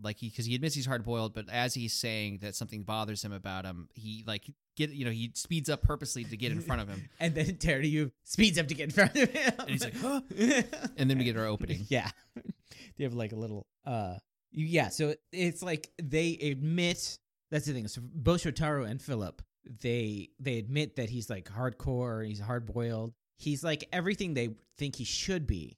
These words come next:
Speaker 1: Mm-hmm.
Speaker 2: but something is bothering about
Speaker 1: Yeah,
Speaker 2: it.
Speaker 1: something's not right.
Speaker 2: Yeah. Um, so then it comes back from the opening.
Speaker 1: Yeah.
Speaker 2: And they're at a, an apartment.
Speaker 1: Yeah, they're, they're walking by, they, they walk by, uh, Jean and, um,
Speaker 2: Makiko.
Speaker 1: God, Mak-,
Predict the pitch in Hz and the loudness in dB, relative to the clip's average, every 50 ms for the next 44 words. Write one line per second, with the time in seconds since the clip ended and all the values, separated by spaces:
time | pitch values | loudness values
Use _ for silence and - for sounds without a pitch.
0 | _ - 127 113 104 92 95 95 90 90 98 - - 123 - - 170 139 147 127 | _ -4 -2 -2 -2 -2 -2 -2 -2 -4 -6 -6 -10 -8 -4 -4 -4 -4 -4 -4
1 | 117 - - 139 104 110 104 98 98 95 95 - 95 107 110 98 85 90 - 113 | -6 -6 -6 -6 -6 -4 -6 -8 -10 -12 -10 -8 -4 -2 -2 0 0 -2 -2 -4
2 | 101 98 101 92 95 95 87 - - 82 80 82 76 - _ - 139 95 - - | -2 -4 -4 -4 -4 -6 -6 -6 -8 -10 -10 -10 -12 -12 _ -8 -8 -8 -10 -14
3 | _ _ _ - - _ _ _ 160 156 151 139 135 127 117 117 - _ _ _ | _ _ _ -20 -20 _ _ _ 0 2 2 2 2 0 -2 -6 -8 _ _ _
4 | _ _ _ - 131 180 180 185 190 185 156 135 202 208 208 156 135 160 160 156 | _ _ _ -4 -2 0 0 2 0 -2 -2 0 -2 -2 -2 -2 0 0 0 0
5 | 160 - - 156 156 151 151 151 120 110 95 117 127 135 143 - _ _ 175 185 | -2 -4 -6 -4 -2 0 0 0 0 0 -2 -2 -4 -4 -6 -10 _ _ -14 -12
6 | - 71 87 - _ _ _ _ - 135 135 135 131 123 120 123 117 113 - - | -12 -12 -14 -16 _ _ _ _ -2 0 2 2 2 0 0 -2 -4 -6 -8 -12
7 | - _ - 127 110 139 139 135 135 123 123 117 113 110 107 107 101 92 - - | -16 _ -12 -2 0 2 2 4 4 2 2 0 -2 -2 -2 -4 -6 -6 -10 -16
8 | _ _ - 143 123 110 - 127 131 120 95 104 98 98 - - _ _ - - | _ _ -8 -6 -6 -6 -4 -4 -6 -4 -4 -6 -8 -8 -10 -12 _ _ -10 -4
9 | 135 131 113 98 104 107 117 127 127 139 147 143 135 139 147 151 147 - 151 135 | -2 0 0 0 -2 -4 -6 -8 -6 -4 -4 -2 0 0 0 -2 -2 -2 -4 0
10 | 117 - 127 117 117 117 117 117 110 110 107 107 104 90 104 110 117 117 131 143 | 2 2 2 2 2 0 -2 -2 -2 -4 -4 -4 -6 -8 -6 -6 -4 -4 -4 -6
11 | 139 - 135 117 117 110 95 101 101 101 98 95 - 127 123 123 117 110 104 98 | -4 -6 -6 -4 -4 -4 -2 -2 -2 -4 -4 -4 -4 -2 -2 0 0 -2 -2 -6
12 | 90 92 95 92 90 90 90 90 92 - - - _ _ - - _ _ 147 151 | -6 -6 -6 -4 -4 -4 -4 -6 -6 -10 -14 -20 _ _ -20 -20 _ _ -8 -8
13 | - - 165 151 120 127 110 98 - 117 113 110 | -6 -6 -6 -6 -6 -6 -8 -8 -10 -10 -10 -10